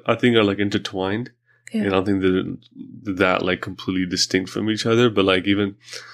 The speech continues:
Speaker 1: so, low self-worth can come from because you feel guilty about the way that you are, right?
Speaker 2: Mm-hmm.
Speaker 1: Because you feel like you're not up to par, that the way that you feel like you should be,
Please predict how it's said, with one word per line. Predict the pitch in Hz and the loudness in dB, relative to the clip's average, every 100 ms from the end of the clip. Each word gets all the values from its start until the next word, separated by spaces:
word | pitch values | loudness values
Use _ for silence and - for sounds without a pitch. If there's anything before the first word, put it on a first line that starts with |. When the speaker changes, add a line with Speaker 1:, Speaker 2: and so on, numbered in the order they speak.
| - - | -20 -8
Speaker 1:
so, | - 104 101 - _ _ _ - | 2 4 4 0 _ _ _ 2
low | 101 101 | 4 4
self-worth | - 117 98 113 131 123 - | 4 4 4 6 6 4 -2
can | 98 | -4
come | 101 120 120 | 2 2 2
from | - 95 98 | -2 -2 0
because | 98 95 - 104 101 95 92 | -4 -4 -2 0 0 0 -4
you | 92 92 95 - | -4 -2 -4 -8
feel | - 95 92 | -6 -2 0
guilty | 107 170 165 95 | 4 2 4 0
about | 90 87 - - | 0 -4 -4 -10
the | 107 | -6
way | 92 90 | 0 2
that | 87 | 0
you | 90 87 | -4 -6
are, | 80 | -6
right? | 82 90 107 - | -2 -2 -2 -2
Speaker 2:
Mm-hmm. | 233 226 220 - _ _ _ - - - | -2 -2 -4 -8 _ _ _ -20 -20 -6
Speaker 1:
Because | 104 - 120 117 107 | -4 0 2 2 0
you | |
feel | 104 113 | 2 2
like | 104 95 | 4 2
you're | 95 | 0
not | 98 98 101 - _ _ _ _ - | -2 -2 -2 -4 _ _ _ _ -8
up | 107 - | -8 -2
to | 107 | -2
par, | - 113 104 | 0 2 2
that | 95 | 2
the | 98 | 2
way | 101 | 0
that | 98 95 | 2 0
you | |
feel | - 104 | 0 -4
like | 92 87 | -4 -6
you | 92 | -8
should | - - 151 117 | -6 4 4 4
be, | 98 98 123 | -2 -2 -4